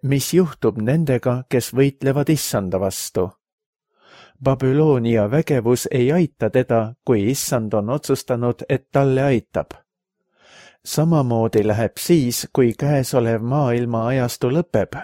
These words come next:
nagu võib lugeda Ilmutusraamatu kaheksateistkümnendast peatükist.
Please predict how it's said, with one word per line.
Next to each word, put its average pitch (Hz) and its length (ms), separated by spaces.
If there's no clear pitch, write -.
nagu 127 340
võib 107 240
lugeda 117 400
Ilmutusraamatu 123 1040
kaheksateistkümnendast 123 1300
peatükist. 98 760